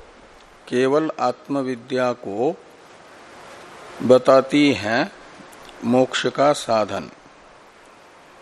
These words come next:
और उपनिषद के अनुसार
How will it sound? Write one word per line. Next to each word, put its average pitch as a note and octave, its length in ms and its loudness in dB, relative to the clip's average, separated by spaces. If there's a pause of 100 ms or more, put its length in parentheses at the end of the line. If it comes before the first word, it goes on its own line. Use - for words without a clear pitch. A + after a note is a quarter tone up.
(1000)
और C3 220 6
उपनिषद C#3 680 0 (120)
के D3 100 0
अनुसार B2+ 880 0